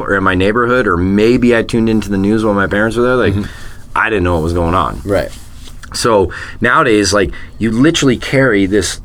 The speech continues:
Speaker 1: information Bible on your hip. It's almost attached to you that, like, you can't escape it now with, like, Facebook and Twitter and Instagram of what's going on. So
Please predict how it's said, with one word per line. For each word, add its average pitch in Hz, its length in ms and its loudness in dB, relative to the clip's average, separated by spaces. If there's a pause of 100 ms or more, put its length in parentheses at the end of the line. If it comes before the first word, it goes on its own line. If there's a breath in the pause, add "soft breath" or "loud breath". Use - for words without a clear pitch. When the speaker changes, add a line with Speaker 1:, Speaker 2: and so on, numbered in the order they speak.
(120)
Speaker 1:
information 113 680 0
Bible 92 500 0
on 90 200 -2
your 76 140 -2
hip. - 420 -2
It's - 140 -4
almost 110 240 -2
attached - 640 -2
to 85 100 -4
you 71 200 0
that, 82 160 0
like, 80 180 0 (380 loud breath)
you 110 140 0
can't 139 220 0
escape 156 520 2
it 71 120 0
now 78 240 -2
with, 80 140 -2
like, 80 180 0 (600)
Facebook 123 540 0
and - 120 -8
Twitter 107 460 2
and 82 100 -2
Instagram 95 600 0
of 80 100 -2
what's 110 220 0
going 101 280 0
on. 98 320 0
So 90 340 0